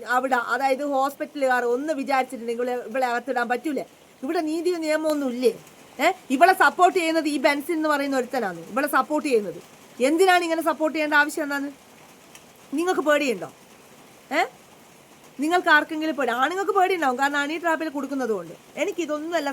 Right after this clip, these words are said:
സംസാരിക്കാനുള്ളത്. നിങ്ങൾ ദയവ് ചെയ്തിട്ട് ഇവളെ കയ്യിൽ നിന്ന് ചിത്രങ്ങൾ വാങ്ങാതിരിക്കുക. എല്ലാ ഹിന്ദുക്കളോടും ഒരു താഴ്മയായിട്ട്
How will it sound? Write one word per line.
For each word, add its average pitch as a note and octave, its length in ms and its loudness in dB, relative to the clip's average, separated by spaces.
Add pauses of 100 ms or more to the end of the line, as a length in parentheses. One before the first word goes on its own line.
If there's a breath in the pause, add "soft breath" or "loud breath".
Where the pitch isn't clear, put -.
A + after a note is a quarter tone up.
സംസാരിക്കാനുള്ളത്. A#3 760 -4 (440)
നിങ്ങൾ F#4+ 200 4 (180)
ദയവ് E4 300 4
ചെയ്തിട്ട് B3+ 320 0
ഇവളെ C#4+ 240 0
കയ്യിൽ C#4 280 -2
നിന്ന് C4 140 -4 (100)
ചിത്രങ്ങൾ D4 460 -2 (100)
വാങ്ങാതിരിക്കുക. C#4+ 720 0 (760)
എല്ലാ E4+ 240 0 (180)
ഹിന്ദുക്കളോടും D#4 760 -2
ഒരു D4+ 120 0 (200)
താഴ്മയായിട്ട് D4 760 -2